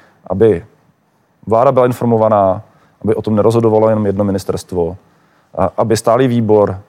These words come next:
eh, měl možnost posoudit ty bezpečnostní rizika,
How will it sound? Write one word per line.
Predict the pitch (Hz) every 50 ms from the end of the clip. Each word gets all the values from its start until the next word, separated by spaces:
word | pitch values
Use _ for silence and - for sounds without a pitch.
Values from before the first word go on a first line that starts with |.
| _ -
eh, | 90 90 87 90 90 104 - _ -
měl | - 117 120 120
možnost | 120 117 104 110 104 -
posoudit | - 107 - - 127 113 107 104 95 - -
ty | _ - 98
bezpečnostní | 95 92 - - - 110 101 - - 101
rizika, | 95 95 90 92 - - 110 90 85